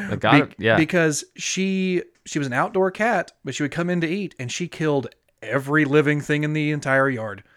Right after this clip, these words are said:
Speaker 1: For
Speaker 2: And would just
Speaker 1: you?
Speaker 2: bring it up there, yeah.
Speaker 1: Jeez.
Speaker 2: And we'd watch her out there just torturing mice or torturing shrews and little things. And
Speaker 1: I believe that.
Speaker 2: so I'm like, "Yeah, we called her the god of death." And when she finally did die, we saw these animals start, like, creeping around the yard, like,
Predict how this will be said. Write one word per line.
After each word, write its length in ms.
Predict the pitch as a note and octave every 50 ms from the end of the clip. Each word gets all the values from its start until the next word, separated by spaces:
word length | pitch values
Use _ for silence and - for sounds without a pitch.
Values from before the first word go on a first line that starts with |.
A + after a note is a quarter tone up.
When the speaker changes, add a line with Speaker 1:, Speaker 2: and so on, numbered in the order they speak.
| _ - -
Speaker 1:
For 100 | D3 D3+
Speaker 2:
And 140 | C#3+ B2+ C3
would 140 | F3+ A3+ B3
just 160 | A3+ A3 A#3+
Speaker 1:
you? 80 | C4+
Speaker 2:
bring 260 | B3 G#3+ A3+ - D#3 D#3
it 100 | D#3+ E3+
up 200 | F3+ F3+ - -
there, 180 | B2 A2 G#2+
yeah. 220 | A#2+ E3+ F3 G#2+ G2
Speaker 1:
Jeez. 400 | - - F#3+ G3+ G#3+ E3 A#2 G2+
Speaker 2:
And 80 | C#3
we'd 160 | D#3 E3 C#3+
watch 240 | C3 C#3+ D#3 D#3+ -
her 100 | - D3+ D3+
out 120 | D3+ D3+
there 180 | D#3 D#3 D#3 C#3+
just 340 | C#3 C3+ - - _ -
torturing 680 | - - C3 B2+ C#3 C3+ - D3 C#3+ C#3+ C#3+ C#3 C#3 C3+
mice 500 | B2+ B2 B2+ C3+ C3+ C3+ C3+ - - -
or 120 | C3+ B2 B2
torturing 540 | - - - C#3 C3+ - - C#3 C3+ C3+ B2+
shrews 680 | - - - - - C3 B2+ B2 B2+ B2+ C3+ C3+ C3
and 140 | C3+ C3 C3
little 200 | C#3 C3 B2+ C3
things. 460 | B2+ - C#3 C3+ C3+ C3+ C#3 C#3 B2+
And 140 | B2+ A#2+ A#2 - - - - - _ _ _ _ _ - -
Speaker 1:
I 100 | A#2 B2
believe 280 | C3 C3+ C3 C3+ B2
that. 220 | G#2 F2+ D2+ - _ _ _
Speaker 2:
so 140 | - - - G3
I'm 80 | F#3+
like, 160 | G3 F#3+ F#3
"Yeah, 140 | F#3+ C4 C#4+
we 80 | A#3+ A3
called 160 | A3+ B3 B3
her 60 | A#3+
the 80 | A3+ A3
god 240 | F3+ A3 A#3 A3+ A3
of 80 | G3+
death." 320 | F#3+ B3+ C4+ G#3 D3 - -
And 140 | C#3+ D#3 D#3+
when 80 | E3
she 160 | D3 - F3+ E3+
finally 340 | - F#3+ F#3+ F#3+ F#3 E3+
did 260 | C#3+ B2+ D3+ F3+ E3+ C3
die, 280 | C3 B2+ D3 E3+ F3
we 80 | D#3 C#3+
saw 180 | - - F3+ F#3
these 120 | E3 C3+
animals 300 | C3+ D3+ F3 D3+ C#3 B2+
start, 120 | - C3+ A2+
like, 140 | A2 G#2+
creeping 200 | - - C#3 C3+
around 140 | C3+ C3 B2
the 80 | A#2+ A#2
yard, 240 | A#2+ C3+ C#3 B2+ A#2
like, 220 | A#2 G#2+ G2